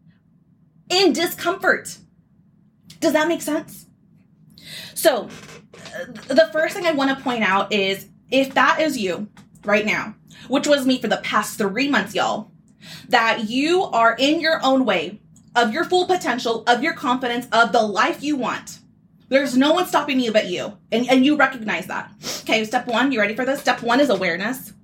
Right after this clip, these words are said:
So, you're aware. Perfect. You have to be aware. Awareness is the key to change, okay?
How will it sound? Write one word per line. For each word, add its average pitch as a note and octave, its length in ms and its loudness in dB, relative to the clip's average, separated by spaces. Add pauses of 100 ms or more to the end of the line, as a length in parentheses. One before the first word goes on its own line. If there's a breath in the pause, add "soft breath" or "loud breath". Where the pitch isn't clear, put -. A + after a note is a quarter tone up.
(1300 loud breath)
So, C4+ 460 2 (320)
you're D4 200 2
aware. A3 480 2 (680)
Perfect. - 680 -8 (440 loud breath)
You D4+ 160 0
have - 320 0
to C4 120 -2
be A3 120 -4
aware. F#3 320 0
Awareness B3+ 580 2
is A#3 160 0
the G3+ 100 0
key C4 340 -2
to B3 180 -4
change, - 600 -6 (240)
okay? C4+ 400 -2